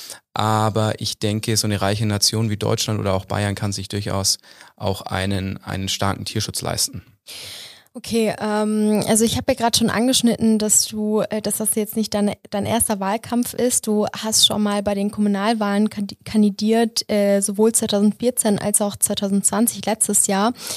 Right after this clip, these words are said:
Speaker 2: Warum geht es jetzt für dich weiter in der Bundespolitik? Warum nicht weiter auf kommunaler Ebene?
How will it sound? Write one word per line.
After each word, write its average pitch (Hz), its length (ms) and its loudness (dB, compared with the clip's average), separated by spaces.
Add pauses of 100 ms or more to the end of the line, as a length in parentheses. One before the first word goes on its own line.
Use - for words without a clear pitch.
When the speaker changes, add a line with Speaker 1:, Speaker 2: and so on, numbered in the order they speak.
(400)
Speaker 2:
Warum 214 560 2
geht 226 180 -2
es 233 180 2
jetzt 214 240 0
für 208 120 -4
dich 208 200 -2
weiter 214 300 0
in 220 80 2
der 208 80 4
Bundespolitik? 214 840 0
Warum 196 200 0
nicht 214 200 0
weiter 196 240 0
auf - 140 -8
kommunaler 196 540 0
Ebene? 180 460 -2